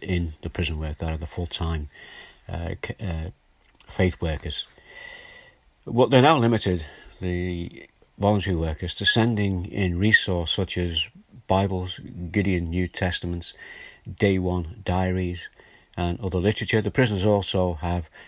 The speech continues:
access for Emmaus correspondence courses.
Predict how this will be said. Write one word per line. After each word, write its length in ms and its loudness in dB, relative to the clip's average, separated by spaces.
access 600 -2
for 340 -6
Emmaus 580 0
correspondence 640 -2
courses. 540 -8